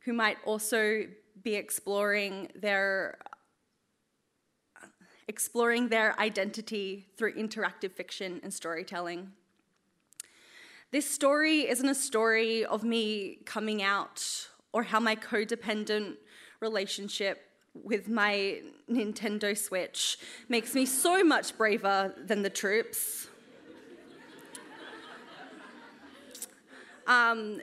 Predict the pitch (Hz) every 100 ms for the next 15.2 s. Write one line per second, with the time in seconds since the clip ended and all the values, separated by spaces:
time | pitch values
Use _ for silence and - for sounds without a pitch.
0 | - 254 269 311 320 320 311 302 - 262
1 | 247 302 294 - - 226 226 226 220 -
2 | 208 208 202 190 - - - 196 214 208
3 | 214 214 208 208 202 202 190 - 196 214
4 | 202 208 220 208 202 196 196 190 185 196
5 | - - 202 208 190 196 - _ 202 -
6 | 180 175 180 180 175 190 - _ _ _
7 | - 226 233 233 247 220 214 220 214 202
8 | 208 190 208 202 - - - 262 226 226
9 | 208 208 214 208 208 208 - 202 - -
10 | 202 208 196 202 202 - - 202 202 208
11 | 190 202 190 175 190 196 - 208 202 196
12 | 208 196 185 185 196 - - - 214 170
13 | 202 202 - 202 196 190 190 185 185 -
14 | 202 190 185 185 185 190 185 185 - 196
15 | 190